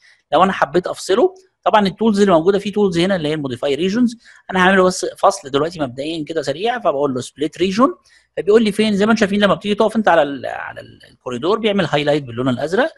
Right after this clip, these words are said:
تضغط عليه بيقول لك انت عايز تعمل split فين، عايز ت-، تفصل ال-، الكوريدور فين. ففي الحاله دي مثلًا ه-، هفصله في النقطه دي، تمام كده؟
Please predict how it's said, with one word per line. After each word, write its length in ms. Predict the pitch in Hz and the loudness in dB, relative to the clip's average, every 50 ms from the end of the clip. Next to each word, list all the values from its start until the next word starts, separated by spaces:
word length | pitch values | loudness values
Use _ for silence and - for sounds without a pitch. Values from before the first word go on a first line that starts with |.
| _ _ _ _ _ _ - | _ _ _ _ _ _ -2
تضغط 280 | 190 202 214 220 208 | 0 4 4 4 4
عليه 340 | 156 156 160 180 247 359 349 _ _ _ _ _ _ - | 4 2 2 2 2 0 -2 _ _ _ _ _ _ 2
بيقول 120 | 180 208 | 4 4
لك 140 | 240 226 - | 4 4 2
انت 140 | 208 175 180 | 2 4 4
عايز 240 | 170 202 220 208 220 | 4 4 4 2 0
تعمل 280 | - 214 214 208 185 | -2 0 2 2 0
split 300 | - - - 180 185 185 | 0 -2 -4 -4 -4 -4
فين، 300 | - - 160 139 113 107 | -4 -6 -8 -6 -6 -8
عايز 260 | 107 120 143 151 143 - | -10 -10 -10 -10 -10 -12
ت-، 100 | - - - 117 113 113 _ - _ - _ _ - | -18 -20 -20 -20 -20 -20 _ -20 _ -20 _ _ 0
تفصل 640 | - 226 226 - - - - 226 247 277 269 - _ _ _ _ _ _ _ - 139 | 0 0 0 0 -6 2 2 2 4 2 0 -2 _ _ _ _ _ _ _ -12 -8
ال-، 240 | 131 127 123 117 | -6 -6 -4 -4
الكوريدور 500 | 117 117 120 120 - 147 135 135 160 180 | -4 -6 -6 -6 -4 -2 0 4 4 2
فين. 240 | 175 - 127 123 117 | 2 2 -6 -8 -8
ففي 120 | 120 165 185 | -4 -6 -6
الحاله 220 | 180 - 208 208 | -2 0 0 0
دي 80 | 202 202 | 2 0
مثلًا 420 | 202 190 196 180 156 143 127 131 | -2 0 -2 -2 -2 -2 -4 -8
ه-، 60 | 127 - | -10 -10
هفصله 360 | - - - - - 170 160 | -8 -10 -8 -8 -4 -6 -4
في 60 | 143 | -4
النقطه 280 | 139 127 127 127 - 110 | -4 -4 -4 -4 -6 -8
دي، 200 | 107 117 _ _ _ _ _ - | -14 -14 _ _ _ _ _ -14
تمام 200 | - 113 127 123 | -10 -8 -8 -8
كده؟ 320 | 123 160 - 320 359 _ | -8 -6 -6 -6 -6 _